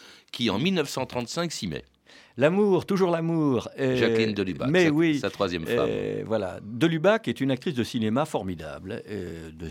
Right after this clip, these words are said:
Speaker 2: de théâtre bien sûr. Il la connaît d'ailleurs par ce biais, préparant un spectacle avec elle.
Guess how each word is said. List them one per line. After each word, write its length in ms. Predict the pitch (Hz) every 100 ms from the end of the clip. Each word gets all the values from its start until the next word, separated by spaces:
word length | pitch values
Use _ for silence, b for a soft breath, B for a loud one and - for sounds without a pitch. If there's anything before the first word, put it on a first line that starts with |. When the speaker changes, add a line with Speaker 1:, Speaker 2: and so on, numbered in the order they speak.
| -
Speaker 2:
de 140 | 92 82
théâtre 320 | 110 135 -
bien 140 | 101
sûr. 260 | 110 180 175
Il 120 | 95
la 80 | 90
connaît 220 | - 101
d'ailleurs 220 | 92 98
par 140 | - 101
ce 120 | 110
biais, 360 | 92 95 95 - _ _ _ _ _ _ _ _
préparant 280 | - 101 104
un 60 | 101
spectacle 400 | - - 107 95
avec 260 | 87 -
elle. 180 | - -